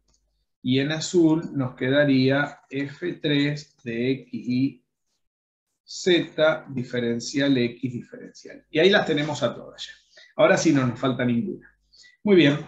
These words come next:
entonces para poder hacer esta cuenta, ahora podemos mirar lo siguiente.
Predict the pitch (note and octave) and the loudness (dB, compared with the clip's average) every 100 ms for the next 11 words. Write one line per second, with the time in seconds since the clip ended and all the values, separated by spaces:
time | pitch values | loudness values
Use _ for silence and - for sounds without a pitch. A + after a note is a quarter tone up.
0 | - _ - - F3+ F#3 G#3 F#3+ E3+ D3+ | -16 _ -20 -12 -2 0 2 0 2 2
1 | C#3 D3 E3 F3+ - F3 - F3 - A3 | 2 0 -4 -4 -6 -10 -6 -4 0 2
2 | F#3 F3 F#3+ A3+ - _ - D#3+ D3+ D3 | 2 2 0 0 -4 _ 0 2 2 0
3 | - _ D3+ D#3 F3+ C#3+ D3 D#3 D3+ B2+ | -14 _ -4 -2 -2 -2 0 0 -2 0
4 | C#3+ C3+ G2+ F#2+ - - | 2 2 2 -8 -18 -20